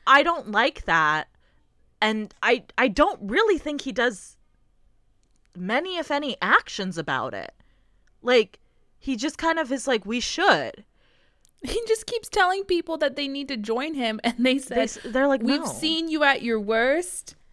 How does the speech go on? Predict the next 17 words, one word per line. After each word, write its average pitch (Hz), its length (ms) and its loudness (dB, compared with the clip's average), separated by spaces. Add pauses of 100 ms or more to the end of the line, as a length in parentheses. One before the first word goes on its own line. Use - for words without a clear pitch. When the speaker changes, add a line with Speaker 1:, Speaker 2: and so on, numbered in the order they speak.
Speaker 1:
It's - 160 -4
gonna 262 200 0
Speaker 2:
We 254 120 2
Speaker 1:
be - 60 2
a - 40 6
Speaker 2:
don't 339 100 4
Speaker 1:
no 339 60 2
Speaker 2:
want 392 220 4
you 285 80 4
Speaker 1:
for 220 40 4
Speaker 2:
at 202 120 2
your 190 140 0
Speaker 1:
me, - 40 -6
Speaker 2:
best." - 460 0
Speaker 1:
dog. - 80 -12 (300)
<laughs> - 200 -20
Like, 254 320 -4